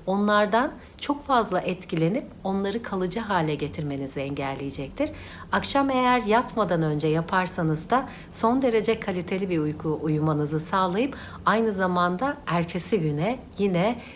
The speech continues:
e, çok daha keyifli ve neşeli, e, uyanabilmenizi sağlayacaktır. Bildiğiniz gibi bu küçük küçük, küçük küçük kendinize ayıracağınız zamanlar ve özellikle nefesinizle yapacağınız küçük küçük egzersizlikler,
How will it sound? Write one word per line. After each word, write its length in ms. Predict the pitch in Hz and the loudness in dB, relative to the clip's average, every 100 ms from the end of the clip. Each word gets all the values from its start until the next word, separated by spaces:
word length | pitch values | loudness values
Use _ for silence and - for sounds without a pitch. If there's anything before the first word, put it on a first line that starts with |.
| - | -6
e, 280 | 170 170 160 | 4 6 6
çok 260 | 165 214 - | 2 -4 -2
daha 340 | 170 175 180 | -2 2 0
keyifli 520 | 175 175 160 160 190 | 0 0 0 -2 -2
ve 160 | 233 196 | 0 0
neşeli, 580 | 180 170 170 160 196 269 - - - | 0 2 2 2 2 2 -4 -14 0
e, 180 | 165 160 | 6 6
uyanabilmenizi 880 | 165 190 196 185 170 175 170 170 170 | 8 4 4 4 2 2 2 2 0
sağlayacaktır. 840 | - 160 139 147 151 147 - 269 302 - - - | 0 0 2 0 0 -2 0 -2 -2 -10 -14 0
Bildiğiniz 400 | 226 240 269 277 | 2 4 4 2
gibi 120 | 262 | 0
bu 160 | 269 240 | -2 -4
küçük 340 | - - 403 | -8 -6 -6
küçük, 300 | - - 269 269 - | -8 -6 -6 -6 -8
küçük 340 | - 247 320 - | -6 -6 -6 -6
küçük 300 | 220 226 - | -6 -6 -2
kendinize 560 | 214 190 190 202 202 | 0 2 2 0 0
ayıracağınız 680 | 233 185 160 160 143 139 139 | 0 2 0 0 -2 -2 -4
zamanlar 600 | 165 202 196 175 156 190 262 - - - | 0 4 4 4 2 0 -2 -12 -8 0
ve 40 | |
özellikle 560 | 165 160 190 262 208 180 | 2 4 4 2 0 0
nefesinizle 720 | 170 170 - 175 170 170 156 | 0 -4 -4 -2 -2 -2 -2
yapacağınız 640 | 147 147 156 151 147 143 | -2 -4 -4 -2 -2 -6
küçük 280 | - - 269 | -10 -8 -8
küçük 240 | 170 156 | -6 -4
egzersizlikler, 1040 | 147 139 151 143 143 - - 147 - 175 | -4 -4 -2 -2 -2 -8 -8 -8 -2 0